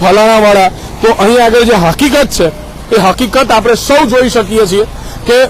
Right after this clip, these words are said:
કયા પ્રકારનું પ્રેઝન્ટેશન થાય છે અને પ્રેઝન્ટેશનની હકીકત જે રિયાલિટી છે, એ રિયાલિટી શું છે.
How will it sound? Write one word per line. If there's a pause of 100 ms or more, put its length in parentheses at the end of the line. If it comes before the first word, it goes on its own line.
(220)
કયા
પ્રકારનું
પ્રેઝન્ટેશન
થાય
છે (320)
અને
પ્રેઝન્ટેશનની
હકીકત (300)
જે
રિયાલિટી
છે, (100)
એ
રિયાલિટી
શું
છે.